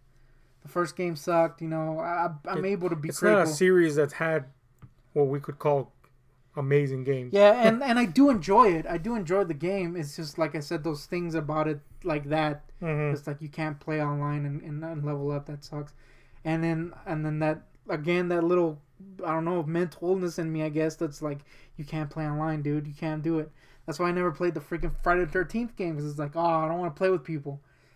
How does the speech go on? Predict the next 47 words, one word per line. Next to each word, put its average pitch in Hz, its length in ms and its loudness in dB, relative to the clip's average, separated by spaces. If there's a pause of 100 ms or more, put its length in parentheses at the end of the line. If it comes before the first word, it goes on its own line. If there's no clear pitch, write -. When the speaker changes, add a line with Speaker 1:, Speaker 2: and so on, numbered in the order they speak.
(180)
Speaker 1:
You 165 60 -6
know, 175 80 0
it's 165 100 -2
so 185 140 -4
stupid, 151 560 -4
you 147 100 -6
know 156 80 -4
what 156 60 -4
I 156 40 -4
mean? 160 100 -4
It's 151 100 -6
just 170 140 -10
a, 160 60 -6
like, 139 200 -8
a - 40 -8
dumb 147 340 -4
thing. 147 260 -6 (260)
I 190 60 -6
thought 220 240 0
maybe 214 180 0
bringing 190 380 -2
it 156 80 -2
out 165 200 4
would 165 180 -2 (200)
let 185 320 -6
me 175 140 -6 (120)
go 170 240 -2 (200)
past 170 380 0
that 185 360 2
and 180 140 -12
play 185 220 -4
it. 196 120 -4
In - 400 -20
fact, 214 220 2
you 220 80 -6
know 226 80 -2
what? 233 180 4
I 196 60 4
will. 185 300 2
I'll 156 60 -2
play 180 280 -4
it 160 80 -6
tomorrow. 151 340 -6 (300)
Speaker 2:
Might 147 180 -2
as 151 80 -4
well, 254 240 -4
man. 214 320 -4